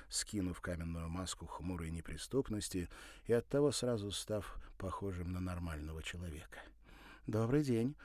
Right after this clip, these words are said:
улыбнулась она в ответ, про себя отметив, что приветливое выражение даже охранникам к лицу. Впрочем, как и всем людям. На аллее, ведущей к зданию лечебницы, будто выскочив из-под земли, к ней непринуждённо пристроился человек с нездоровым, помятым лицом,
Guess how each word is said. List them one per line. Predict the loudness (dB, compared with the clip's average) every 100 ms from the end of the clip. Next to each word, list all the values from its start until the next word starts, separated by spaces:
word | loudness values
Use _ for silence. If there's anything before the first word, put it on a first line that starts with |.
| -10 -4
улыбнулась | 0 0 -2 -4 -4
она | -4 -4
в | -6
ответ, | -4 -2 -2 -4 -14 -16 -4
про | -2
себя | 0 2 2
отметив, | 2 2 -2 -2 -4
что | -4 -4
приветливое | -2 0 2 0 -2 -4 -2 -2
выражение | -4 -4 -2 0 0 -2
даже | -2 -2 -4
охранникам | -4 -6 -4 -2 -2 -4 -4 -4
к | -4
лицу. | -6 -6 -8 -8 -10 -14 -16 -16 -18 -10
Впрочем, | 2 4 4 0
как | 0 0 -2
и |
всем | -2 -4 -6 -6 -6
людям. | -8 -12 -12 -10 -10 -14 -20 -20 -20 -20 -20 -4
На | 4 6
аллее, | 6 6 8 8
ведущей | 8 6 4 2 0
к |
зданию | 0 2 4 4 2
лечебницы, | 0 0 -2 -2 -4 -4 -2 -2 -2 -10 -16 -14 0
будто | 2 4 10 12
выскочив | 12 8 2 2 4
из-под | 4 6 4
земли, | 6 6 4 2
к | -2
ней | 0 0
непринуждённо | 0 4 4 4 4 2 0 0
пристроился | 0 -2 2 2 2 -2
человек | -4 -2 0 0 0 -2
с | -2
нездоровым, | -2 0 0 2 2 2 0
помятым | -2 -2 -2 -2 -4 -8
лицом, | -6 2 4 4